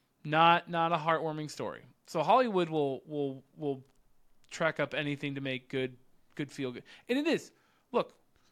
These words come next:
the, the Blind Side movie, great feel good movie, right? Kid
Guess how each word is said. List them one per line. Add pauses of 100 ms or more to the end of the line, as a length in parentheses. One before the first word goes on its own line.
(360)
the, (400)
the
Blind
Side
movie, (420)
great
feel
good
movie,
right?
Kid